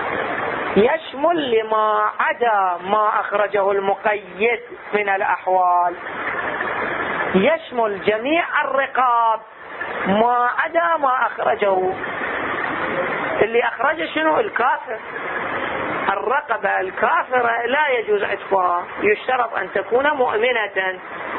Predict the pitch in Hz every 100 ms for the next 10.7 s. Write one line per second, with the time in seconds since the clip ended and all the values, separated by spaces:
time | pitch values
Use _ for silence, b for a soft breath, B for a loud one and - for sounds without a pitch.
0 | - - - 196 180 208 208 202 214 214
1 | 185 214 233 190 190 226 262 277 277 226
2 | 208 202 196 254 240 208 190 196 202 -
3 | 233 262 269 269 226 214 233 190 185 180
4 | - - - - - - - - - 202
5 | 226 254 254 254 254 262 262 - - -
6 | 247 - 247 240 220 - 170 165 - 220
7 | 220 208 - - 143 - - 226 - -
8 | - 262 254 247 254 233 233 233 - 220
9 | 208 202 - 302 294 294 285 277 277 285
10 | 277 269 269 254 190 160